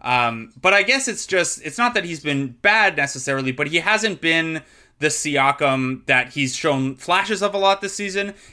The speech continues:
and he definitely hasn't been the Siakam yet that the Raptors will need him to be when you look to the second round and forward. And, and I think the Boston game highlighted that because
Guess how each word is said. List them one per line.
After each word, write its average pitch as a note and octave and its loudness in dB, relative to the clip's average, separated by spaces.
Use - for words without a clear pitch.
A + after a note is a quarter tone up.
and D3+ 0
he E3+ 0
definitely G#3+ 0
hasn't F#3+ 0
been F3+ -4
the D#3+ -6
Siakam C#3 -2
yet B2 -2
that A#2+ 0
the C3 -4
Raptors B2+ -2
will B2+ -4
need G#3+ 2
him F3 -4
to D3+ -2
be C#3 0
when C#3 0
you C3+ 0
look C#3 0
to D3 -8
the B2+ -4
second C3 -4
round A#2+ -2
and A#2+ -4
forward. B2 2
And, C#3 2
and C#3 2
I C#3 2
think G#3 -2
the G#3+ -2
Boston D#3 0
game C#3+ 0
highlighted C#3 0
that A#2+ 0
because B2+ 2